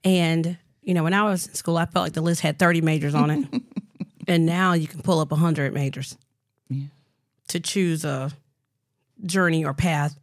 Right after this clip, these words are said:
Speaker 2: Right.
Speaker 1: And we're asking kids who are first generation with nobody to really guide them
Speaker 2: Mm-hmm.
Speaker 1: to make a decision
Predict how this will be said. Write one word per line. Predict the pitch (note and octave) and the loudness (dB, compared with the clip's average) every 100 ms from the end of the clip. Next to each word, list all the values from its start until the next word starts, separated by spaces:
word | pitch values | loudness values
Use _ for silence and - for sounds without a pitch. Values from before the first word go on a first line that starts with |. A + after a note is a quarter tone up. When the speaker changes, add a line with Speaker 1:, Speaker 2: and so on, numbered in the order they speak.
| _ - | _ -8
Speaker 2:
Right. | C#3+ C#3 | -6 -4
Speaker 1:
And | - | -2
we're | F#3 | 0
asking | D#3+ F3 - F3+ | 0 -2 -4 -8
kids | F#3 E3+ F3 | -4 -2 0
who | E3+ | -2
are | E3 | -2
first | D#3+ F#3+ G3 | -2 -2 0
generation | F#3 E3 E3 D#3 E3 | 0 0 -2 -2 0
with | D#3+ E3 | -2 -4
nobody | F3+ F3+ F3 E3+ | -4 -2 -2 -2
to | F#3 - E3 | -4 -4 -2
really | E3+ E3 | -2 -4
guide | - F3 F3 | -2 0 0
them | D#3+ D#3 D#3+ | -2 -2 2
Speaker 2:
Mm-hmm. | D#3 D3 C#3+ D#3+ - _ - | 4 4 2 -2 -8 _ -2
Speaker 1:
to | F#3+ | 2
make | E3 | 2
a | D#3+ | 0
decision | D3 C#3+ D3+ D3+ D3+ | -4 -2 0 0 0